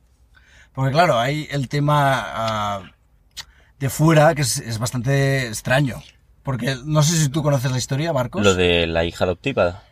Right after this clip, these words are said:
Speaker 1: Claro, ¿qué pasó?
Speaker 2: Ah.
Speaker 1: Él, él, él, él se ca-, bueno, estuvo saliendo con una actriz que salía en, en sus películas, que era Mia Farrow. Que
Speaker 2: Exacto,
Speaker 1: se
Speaker 2: sí,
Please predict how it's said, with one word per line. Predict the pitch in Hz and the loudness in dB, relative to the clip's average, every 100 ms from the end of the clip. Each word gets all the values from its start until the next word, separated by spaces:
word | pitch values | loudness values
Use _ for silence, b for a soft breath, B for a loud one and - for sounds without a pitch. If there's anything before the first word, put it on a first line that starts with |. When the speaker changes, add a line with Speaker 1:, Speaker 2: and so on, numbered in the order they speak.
| _ | _
Speaker 1:
Claro, | 156 180 | 2 2
¿qué | 151 | 2
pasó? | 151 131 190 139 104 | 2 4 2 2 2
Speaker 2:
Ah. | 90 | 2
Speaker 1:
Él, | 170 | 4
él, | 196 175 147 | 4 2 0
él, | 156 170 170 | 0 0 -2
él | - 175 202 226 202 - | -2 2 4 4 0 -2
se | - - | -6 -4
ca-, | - 143 | -4 -2
bueno, | 127 139 | 0 0
estuvo | 123 160 165 180 165 | 2 2 4 4 4
saliendo | 139 139 147 180 | 2 0 0 0
con | 143 | 0
una | 139 | 0
actriz | - 143 131 | 0 -2 -2
que | 135 | -4
salía | 131 123 | -4 -4
en, | 120 113 | -4 -6
en | 120 | -6
sus | - - | -6 -6
películas, | 120 120 139 | -6 -6 -6
que | 120 | -4
era | |
Mia | 120 120 | -2 -2
Farrow. | - 107 98 95 B B | -4 -6 -8 -14 B B
Que | 113 | -4
Speaker 2:
Exacto, | - 101 92 | 2 2 2
Speaker 1:
se | 87 95 | 2 0
Speaker 2:
sí, | 87 | 0